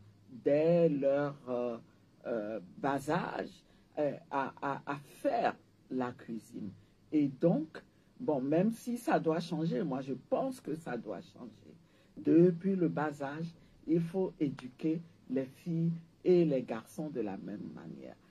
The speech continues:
Les, les, les garçons doivent eux aussi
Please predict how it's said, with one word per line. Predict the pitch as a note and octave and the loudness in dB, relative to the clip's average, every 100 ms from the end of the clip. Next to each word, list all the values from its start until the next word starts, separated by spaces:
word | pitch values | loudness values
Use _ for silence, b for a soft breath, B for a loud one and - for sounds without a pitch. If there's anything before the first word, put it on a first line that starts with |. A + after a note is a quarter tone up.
| b b - D3+ | b b -10 -4
Les, | C#3 B2+ | -2 -2
les, | C3+ C#3 A#2 | -2 -4 -2
les | C#3+ | -6
garçons | - C#3+ C#3+ - - G#3 G#3 - | -2 -2 -2 -8 -8 -6 -4 -4
doivent | C#3 C#3 D#3+ C#3+ - _ | -4 -4 -6 -12 -14 _
eux | - | -2
aussi | G#3+ F3 E3 - F3 | 0 0 -2 -8 -10